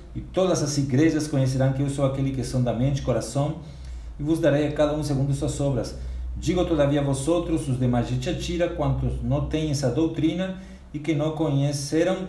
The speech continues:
como eles dizem, as coisas profundas de Satanás. Outra carga não jogarei sobre vós." E as coisas profundas de Satanás,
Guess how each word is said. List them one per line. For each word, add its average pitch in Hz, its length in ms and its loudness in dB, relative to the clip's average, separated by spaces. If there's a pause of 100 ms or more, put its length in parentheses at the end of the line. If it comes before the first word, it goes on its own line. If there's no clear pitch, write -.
como 208 360 2
eles 185 580 0
dizem, 185 480 -2 (320)
as 139 160 -4
coisas 156 460 0
profundas 165 880 -2
de 127 80 -6
Satanás. 113 760 -4 (400)
Outra 127 300 0
carga 123 260 0
não 120 100 0
jogarei 113 280 -2
sobre 117 260 -4
vós." 110 360 -6 (560)
E 131 80 0
as 127 120 0
coisas 143 300 4
profundas 147 480 2
de 135 60 2
Satanás, 135 760 0